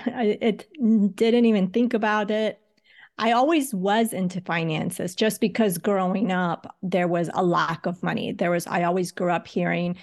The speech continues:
"No tenemos dinero, we don't have money." There, and so there was always, and there was a lot of tense, tens-, tension, uh, amongst my parents when it came to money. So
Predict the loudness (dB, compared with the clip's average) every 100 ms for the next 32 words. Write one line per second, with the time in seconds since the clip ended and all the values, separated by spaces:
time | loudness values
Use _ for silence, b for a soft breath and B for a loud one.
0 | B B B 0 2 2 2 2 2 0
1 | 0 0 2 2 0 -2 -2 -2 -4 -2
2 | -2 -4 -8 B B -2 0 0 -2 -2
3 | 0 2 2 0 0 0 2 0 0 -2
4 | 0 2 0 -2 -2 -2 -2 -2 -2 -2
5 | 0 -2 -2 -10 -16 -12 -4 -2 0 -2
6 | -4 -8 -12 _ -4 -2 0 -4 -12 -6
7 | -2 -2 0 -2 -4 -8 B B B B
8 | B -6 0 2 2 0 -2 0 0 0
9 | -2 -2 -2 0 0 0 -4 -6 -2 0
10 | 0 -4 -4 -2 -2 -4 -4 -4 -4 -6
11 | -2 2 2 0